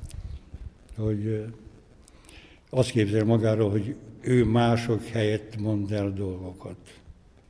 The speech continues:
Vagy mikor dokumentumfilmet csinál, akkor azok mondanak el helyettem. Tehát vannak mindig szövetségeseim. Hát ebben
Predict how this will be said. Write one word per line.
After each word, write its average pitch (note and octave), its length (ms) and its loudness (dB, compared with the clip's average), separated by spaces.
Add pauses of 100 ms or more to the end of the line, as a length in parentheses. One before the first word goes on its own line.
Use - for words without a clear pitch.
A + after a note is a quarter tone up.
Vagy G#2 640 -2 (600)
mikor G#2+ 300 -2
dokumentumfilmet G2+ 1000 0
csinál, A2+ 680 0 (520)
akkor A#2+ 420 -2
azok A2+ 400 2
mondanak A2 600 0
el A2 180 0 (180)
helyettem. G#2 800 -4 (420)
Tehát A#2 320 4
vannak A#2 380 4
mindig A2 260 4
szövetségeseim. G2+ 1200 -4 (300)
Hát C3 200 -4
ebben A#2+ 360 2